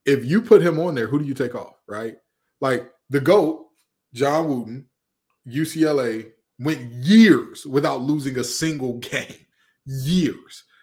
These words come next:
Got Lou Alcindor, now known as Kareem Abdul-Jabbar, out from New York to come all the way out to California. Uh, he is who he is, right? Like, the, you can't argue him. And then next you would say who? Coach K, right?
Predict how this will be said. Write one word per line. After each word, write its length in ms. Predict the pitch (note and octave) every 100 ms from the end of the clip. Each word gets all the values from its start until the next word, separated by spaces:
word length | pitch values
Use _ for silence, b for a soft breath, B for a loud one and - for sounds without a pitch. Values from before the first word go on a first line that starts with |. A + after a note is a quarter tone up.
| b C3+
Got 220 | E3 D3
Lou 220 | D3+ G3
Alcindor, 600 | F#3 F3 E3+ F3+ E3 E3
now 220 | D#3 D#3
known 220 | D#3 D#3
as 100 | D3+
Kareem 260 | - D#3 D3+
Abdul-Jabbar, 720 | C#3 D3+ C#3 B2+ C#3+ C3+ A2 B B _
out 200 | E3 F3
from 240 | - D#3 D3
New 100 | D3
York 500 | G#3+ B3+ - - _ _ _
to 80 | -
come 240 | A#3 G#3+
all 180 | G#3 G3
the 100 | F3+
way 300 | F3 F#3+ E3
out 220 | E3+ E3+ -
to 100 | D#3+
California. 720 | F3+ D#3 B2+ - F#3+ B2+ F2+ _ _ _ _ _ _ _ _ -
Uh, 320 | F3+ D#3 A#2 - _ _ _ _ _
he 260 | - G3+ E3
is 180 | G#2+ -
who 120 | A2+
he 240 | A#2 A#2
is, 340 | G3+ - - G#2
right? 300 | A#2 D#3 E3+
Like, 220 | C#3 B2+
the, 140 | D3+ C#3
you 140 | D3+
can't 260 | E3 E3+ A2+
argue 320 | B2 D#3 F#3
him. 360 | A#2 G2 F#3 - _ _ _ -
And 140 | C#3+
then 200 | D#3+ F3+
next 260 | F3+ F3+ -
you 60 |
would 100 | D#3+
say 160 | D3+ D3+
who? 200 | D3 B2
Coach 240 | D3 C3
K, 320 | C#3 C3 G#3 - -
right? 400 | C3+ F#3+ B3+